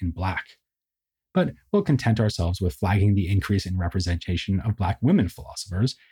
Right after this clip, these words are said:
in this special issue as compared to the first.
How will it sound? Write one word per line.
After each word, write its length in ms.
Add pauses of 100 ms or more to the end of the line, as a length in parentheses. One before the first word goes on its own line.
(120)
in 140
this 160
special 340
issue 340 (120)
as 80
compared 320
to 80
the 80
first. 480